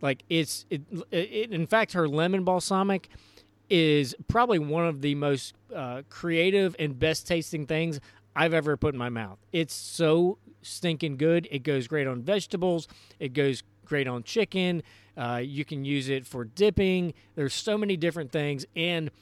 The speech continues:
the thing that I love, 'cause I, I just, we just got some maybe a month ago that we ordered from her. The shipping comes, it looks like it's coming from Restoration Hardware or Williams Sonoma. Like, she's got these really nice, uh, cardboard boxes with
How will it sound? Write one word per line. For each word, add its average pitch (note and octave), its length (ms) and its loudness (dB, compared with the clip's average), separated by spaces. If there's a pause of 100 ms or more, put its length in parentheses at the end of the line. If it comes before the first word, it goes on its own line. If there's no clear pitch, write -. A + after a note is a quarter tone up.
(140)
the C#3+ 120 -4
thing G#3 260 -4
that F3 160 -2
I D3+ 140 0
love, D#3 380 2
'cause D3 180 -2
I, C#3+ 200 0
I C#3+ 140 -2
just, E3 340 -2
we D3 140 -6
just D#3 200 -4
got E3+ 280 -4
some D3+ 800 -2
maybe D#3 280 -2
a C#3 40 -2
month D#3 300 -4
ago F#3+ 360 4
that F3 140 0
we F#3 80 -2
ordered F#3 320 0
from F#3 180 0
her. F3+ 140 2 (180)
The D3+ 240 -2
shipping B3 540 2
comes, D3+ 480 0
it F3+ 160 2
looks A3 300 4
like A#3 180 2
it's D3+ 160 -2
coming F3+ 300 0
from D3 540 0
Restoration D#3+ 540 2
Hardware D3 600 4
or C3+ 220 0
Williams D#3+ 340 2
Sonoma. D3+ 540 4 (280)
Like, D3 160 -2
she's D#3 160 -6
got F3+ 220 2
these C3+ 200 -2
really G#3 340 4
nice, F3+ 500 0 (260)
uh, C3 200 -6
cardboard F3 680 0
boxes E3 640 2
with C3 240 -4